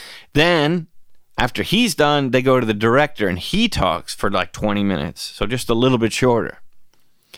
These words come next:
After he's done, it goes to the assistant director, and he talks for, like, fifteen minutes. And it goes around the table like this. And, like, it's driving me crazy, man.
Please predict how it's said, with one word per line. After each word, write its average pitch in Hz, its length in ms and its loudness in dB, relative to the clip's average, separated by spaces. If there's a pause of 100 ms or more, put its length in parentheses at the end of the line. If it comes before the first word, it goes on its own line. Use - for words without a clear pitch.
(340)
After 143 260 0
he's 240 300 2
done, 180 360 2
it 143 120 0
goes 160 200 2
to - 120 -6
the 135 100 2
assistant 165 480 0
director, 127 600 0
and 175 140 2
he 175 240 4
talks - 580 -2 (160)
for, 131 140 0
like, 110 240 0 (360)
fifteen 165 460 0
minutes. 73 440 -4 (640)
And 139 80 -2
it 143 120 -4
goes 214 260 4
around 196 200 2
the 160 60 0
table 190 380 2
like 110 220 0
this. - 360 -8 (960)
And, 139 160 2
like, 135 160 2
it's 117 160 -4
driving 156 340 4
me 110 80 -2
crazy, 123 460 0
man. 95 300 0